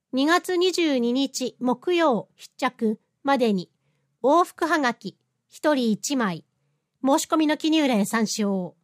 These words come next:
性別、希望日、両日も可も記入で問い合わせ先へ。三月一日金曜までに当落を通知。問い合わせ。スポーツセンタ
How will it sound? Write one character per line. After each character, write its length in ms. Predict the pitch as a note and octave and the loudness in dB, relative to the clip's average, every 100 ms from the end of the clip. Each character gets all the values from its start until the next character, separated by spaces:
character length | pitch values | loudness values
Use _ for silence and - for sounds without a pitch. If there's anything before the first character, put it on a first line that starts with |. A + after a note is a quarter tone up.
| _ _ _ _ | _ _ _ _
性 320 | - D4 D#4 | -8 -2 0
別、 440 | E4 D#4 - C4 - _ _ | 0 -2 -2 -4 -4 _ _
希 160 | - C#4+ | -4 0
望 260 | F4+ F4 | 2 2
日、 160 | G#3 F#3 _ _ _ - | 2 -4 _ _ _ -2
両 220 | D4+ D4+ | 2 2
日 240 | B3+ - | 0 -2
も 140 | A3 F#3 | -2 -2
可 220 | G#3+ G3+ _ _ _ - | -4 -8 _ _ _ -6
も 120 | C4+ | -4
記 180 | - C#4 | 0 0
入 220 | D4 D4 | 2 0
で 140 | C#4 | -2
問 220 | C#4 B3+ | -2 -2
い 40 | C#4+ | 2
合 40 | |
わ 120 | C#4+ C#4 | 2 0
せ 120 | B3+ | -2
先 360 | A#3+ - A3 | -6 -6 -6
へ。 120 | F#3+ - _ _ _ _ _ _ _ _ _ _ - | -6 -8 _ _ _ _ _ _ _ _ _ _ -8
三 300 | - F4 D#4+ | 0 2 2
月 200 | C4+ - C#4+ | -2 -4 -4
一 100 | D4+ | -2
日 240 | D#4 D4+ | -2 -4
金 260 | - E4 E4 | -6 -2 0
曜 200 | E4+ E4 | 2 2
ま 120 | C4+ | 2
で 140 | G#3+ G3 | 0 0
に 220 | F#3+ - _ | -2 -6 _
当 240 | - E4+ E4 | -4 0 2
落 300 | B3+ - F#3+ | 0 -4 -8
を 80 | F3 | -8
通 280 | - G3 | -6 -6
知。 300 | F#3+ - F3 _ _ _ _ _ _ _ _ _ _ _ _ | -6 -12 -18 _ _ _ _ _ _ _ _ _ _ _ _
問 200 | - D4+ | 0 2
い 60 | E4 | 2
合 60 | D#4+ | 2
わ 140 | D4+ | 0
せ。 260 | - A3+ _ _ _ _ _ | -2 -8 _ _ _ _ _
ス 160 | - - | -18 -2
ポ 160 | F4+ F#4 | 2 2
ー 40 | |
ツ 120 | - | 0
セ 140 | - F4 | -2 -2
ン 80 | |
タ 440 | D4 G#3 G3+ F#3 | 0 0 0 -2